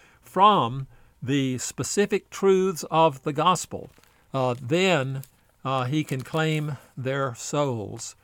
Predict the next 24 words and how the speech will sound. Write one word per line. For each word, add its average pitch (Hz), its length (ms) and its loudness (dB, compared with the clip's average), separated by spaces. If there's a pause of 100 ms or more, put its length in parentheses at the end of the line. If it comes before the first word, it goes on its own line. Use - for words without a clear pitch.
(220)
for 123 320 0
death. 127 540 -6 (500)
We 131 120 -4
see 156 260 2
also 160 540 6
in 131 120 -2
this 135 140 -2
same 139 340 -4
letter, 165 340 2
First 139 340 -6
Timothy, 143 400 -6 (580)
in 139 180 -2
chapter 151 500 -2 (540)
six, - 640 -2 (880)
the 131 160 -4
Apostle 139 440 0
Paul 131 480 2 (340)
<clears throat> 185 280 2
says, 151 380 2
"O 135 100 -2
Timothy, 190 480 -2 (640)
guard 165 500 4
the 190 100 0
deposit 160 640 0